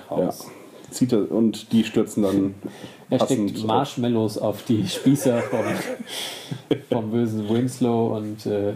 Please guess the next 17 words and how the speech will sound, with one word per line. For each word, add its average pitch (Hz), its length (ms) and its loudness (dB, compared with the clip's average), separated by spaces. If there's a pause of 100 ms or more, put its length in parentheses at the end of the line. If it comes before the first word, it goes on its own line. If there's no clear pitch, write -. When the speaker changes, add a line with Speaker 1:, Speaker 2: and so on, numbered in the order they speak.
Speaker 1:
damit 104 380 -6
können 110 180 -4
ihm 104 120 -4
die 107 60 -6
Spießer 110 300 -4
nichts 101 260 -8
mehr 92 120 -4
anhaben. 98 640 -6 (1040)
Ja. 92 320 -4 (460)
Und 127 220 2
dann 131 680 0
nimmt 143 180 4
er 131 80 4
sich 117 180 0
eine 117 120 0
Scherbe 180 920 2
und 214 100 4